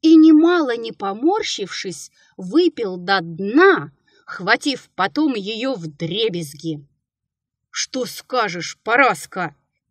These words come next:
Какого я жениха тебе достал? Смотри, смотри, как он молодецки тянет пенную!» И, посмеиваясь и покачиваясь,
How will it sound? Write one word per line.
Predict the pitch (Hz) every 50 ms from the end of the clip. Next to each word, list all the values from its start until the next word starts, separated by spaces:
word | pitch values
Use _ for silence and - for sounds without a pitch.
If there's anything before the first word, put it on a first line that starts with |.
| _ _ _ _
Какого | - 208 226 208 - - 220 240 277 311 277 311
я | 302 247 226 214 202
жениха | 202 170 214 240 233 254 285 - - 277 208 190
тебе | - - 214 190 196 202
достал? | 185 226 247 247 - - - _ 226 202 190 170 165 160 - _ _ _ _ _ _ _
Смотри, | - - - 233 247 254 254 - _ 339 311 311 320 320 294
смотри, | - - 262 262 277 285 254 - _ _ - 294 311 311 330 311 262 240
как | - - 254 247 247 - -
он | 269 262 240 226
молодецки | 226 226 233 262 269 294 262 262 294 277 208 - - - - - 254 233 _
тянет | _ - - 330 311 262 226 220 226 233 240 - - - _ _
пенную!» | - 339 359 359 339 269 269 240 240 240 233 226 226 220 220 202 170 170 - _ _ _ _ _ _ _ _ _ _ _ _ _
И, | - - 214
посмеиваясь | - - 202 226 - - - - 208 190 202 262 285 254 208 175 165 165 160 160 160 165 160 - - - _
и | 247 226 -
покачиваясь, | - 170 160 151 - _ 285 359 415 403 - - - - 330 294 311 311 302 302 285 - - -